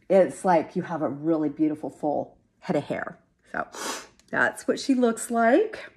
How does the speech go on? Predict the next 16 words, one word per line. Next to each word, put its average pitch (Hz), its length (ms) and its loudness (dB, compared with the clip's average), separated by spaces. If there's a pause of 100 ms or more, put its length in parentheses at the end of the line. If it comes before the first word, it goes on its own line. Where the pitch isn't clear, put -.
(960)
on. 202 460 6
Let 208 160 6
me 214 80 2
show 185 300 4
you 175 580 4 (340)
inside. 214 800 6 (260)
This 262 420 4
right 359 180 6
here 254 680 6
mimics 233 1000 8
having 202 340 8
scar 180 540 4
tape 165 440 0
on. 90 400 -4 (280)
So 175 380 8
it, 175 520 2